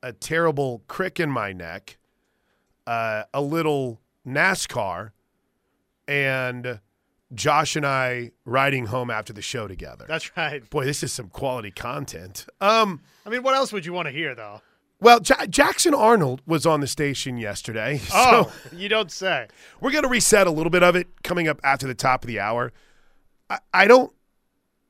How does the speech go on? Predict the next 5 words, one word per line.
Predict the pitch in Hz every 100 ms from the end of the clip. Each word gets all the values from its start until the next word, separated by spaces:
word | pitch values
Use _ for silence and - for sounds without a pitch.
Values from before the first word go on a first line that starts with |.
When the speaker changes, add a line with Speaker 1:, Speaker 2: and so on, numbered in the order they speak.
| _ _ _ _ _ _ _ -
Speaker 1:
you're | 180 196
not | 190 214 247 - 143
going | 170 175 180 165 -
to | 139
get | 110 110 135 139